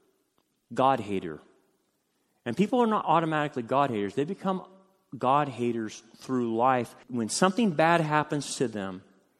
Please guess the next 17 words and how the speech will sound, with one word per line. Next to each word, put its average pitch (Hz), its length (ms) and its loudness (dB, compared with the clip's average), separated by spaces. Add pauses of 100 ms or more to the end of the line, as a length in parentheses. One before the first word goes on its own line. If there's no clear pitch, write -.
(120)
and 117 200 0
then 147 160 2
they 185 140 0
start 151 480 0
blaming 131 560 0
God 117 400 2
for 107 260 -2
what's 104 320 -6
happened 117 400 -6
to 156 100 -6
them. 156 400 -8 (760)
It 117 160 0
starts - 640 -2 (520)
their 120 320 0
hatred 143 540 -6
towards - 420 -8
him. 85 220 -12